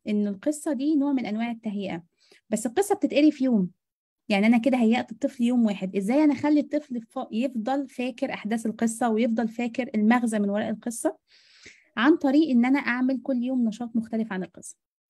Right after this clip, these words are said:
هنعمل دلوقتي شير سكرين، هوريكم إيه الحاجات اللي ممكن تنزلوها من الموقع، ودي برضو هتنزل في بوست بعد اللايف.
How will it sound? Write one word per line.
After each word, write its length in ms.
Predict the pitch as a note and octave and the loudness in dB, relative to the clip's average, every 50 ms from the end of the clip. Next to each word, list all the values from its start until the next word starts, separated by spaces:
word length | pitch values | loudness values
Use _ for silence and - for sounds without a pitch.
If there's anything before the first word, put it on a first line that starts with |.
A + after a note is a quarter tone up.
| _ - _ _ _ _ _ _ _ _ | _ -20 _ _ _ _ _ _ _ _
هنعمل 300 | - A#3 C#4 D#4+ E4 E4 | 4 6 8 8 8 8
دلوقتي 260 | C4+ D4+ D#4+ D#4+ E4 | 6 6 4 4 2
شير 220 | D4+ - D#4+ D#4+ D#4 | 2 4 4 4 2
سكرين، 380 | D4+ - - D#4 D#4 F#4+ D#4 | 0 -2 -2 0 0 2 2
هوريكم 540 | C#4+ B3+ B3 A3+ B3+ C#4 C#4 - - D4+ D4 | 0 0 -2 -4 -4 -6 -4 -2 -2 -2 0
إيه 80 | A#3+ C#4 | 0 -2
الحاجات 340 | D4+ D4 - B3 A3+ C4 - | -2 -2 -2 -4 -4 -4 -2
اللي 120 | C4 B3 | 0 2
ممكن 280 | A#3 C4 C4+ C4+ C#4+ - | 2 2 2 0 0 -2
تنزلوها 460 | - A#3 A#3 A3 G3 G#3+ B3 A#3 A#3 | 0 0 2 2 0 0 0 0 2
من 100 | A3+ G#3+ | 0 0
الموقع، 400 | G#3 G3+ G#3+ B3 C#4 - D#4+ D4+ | 0 -2 -4 -4 -4 -4 -2 -2
ودي 240 | C#4 A#3+ A3+ A3+ A#3+ | -2 -2 -4 -4 -4
برضو 420 | G#3+ B3 C4 A#3 A3 G#3+ F#3+ F#3 - | -4 -4 -6 -6 -6 -6 -6 -8 -8
هتنزل 480 | F#3+ F#3 F#3+ F#3+ A#3+ B3 A#3 A3 G#3 F#3+ | -8 -6 -4 0 2 4 4 4 2 -2
في 140 | - - | -4 -8
بوست 360 | F#3+ - A#3+ A3+ - - - G3+ | -6 -4 -4 -4 -4 -6 -6 -4
بعد 300 | F#3+ A3+ A3 G#3 F#3 F#3+ | -4 -2 -2 -4 -4 -4
اللايف. 480 | F#3 G3 G3 G#3+ C#4 G#4 - - - | -4 -2 0 0 -2 -2 -4 -8 -16